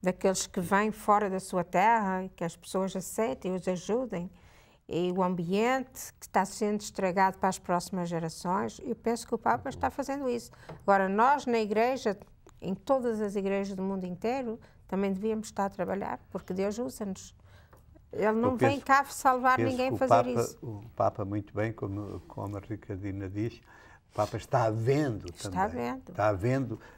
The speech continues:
Speaker 2: a misé-,
Speaker 1: A
Speaker 2: os pontos
Speaker 1: miséria.
Speaker 2: miseráveis que o nosso mundo tem, apesar da ciência, do saber e das coisas.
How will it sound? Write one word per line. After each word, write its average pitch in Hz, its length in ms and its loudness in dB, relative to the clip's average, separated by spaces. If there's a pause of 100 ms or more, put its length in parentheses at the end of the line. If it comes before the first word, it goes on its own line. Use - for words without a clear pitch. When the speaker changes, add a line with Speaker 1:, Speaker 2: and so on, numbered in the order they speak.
(120)
Speaker 2:
a 113 100 2
misé-, 104 640 -2 (100)
Speaker 1:
A 101 100 -4
Speaker 2:
os 165 100 -6 (100)
pontos 262 220 0
Speaker 1:
miséria. 175 200 -2
Speaker 2:
miseráveis 104 600 0
que - 100 -16
o 104 60 -6
nosso 101 340 -4
mundo 104 300 -8
tem, 101 240 -8 (240)
apesar 98 380 0
da 95 160 -4
ciência, 104 640 -6
do 95 140 -12
saber 98 500 -6
e 107 80 -10
das 98 260 -14
coisas. - 440 -14